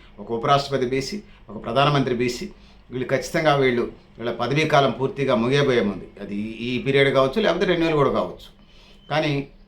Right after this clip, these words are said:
చిత్తశుద్ధితోని వాళ్ళు చరిత్ర ఒకటి రాస్తూ ఉంటుంది. మనిషి వందేళ్లే ఉంటాడు,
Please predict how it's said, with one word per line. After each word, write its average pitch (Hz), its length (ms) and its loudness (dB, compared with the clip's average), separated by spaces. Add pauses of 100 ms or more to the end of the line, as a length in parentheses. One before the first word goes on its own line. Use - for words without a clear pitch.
(120)
చిత్తశుద్ధితోని 151 580 -2
వాళ్ళు 123 380 2 (600)
చరిత్ర 165 280 0
ఒకటి 139 180 0
రాస్తూ 120 360 2
ఉంటుంది. 104 320 -6 (140)
మనిషి 127 340 -4
వందేళ్లే 127 520 2
ఉంటాడు, 113 500 0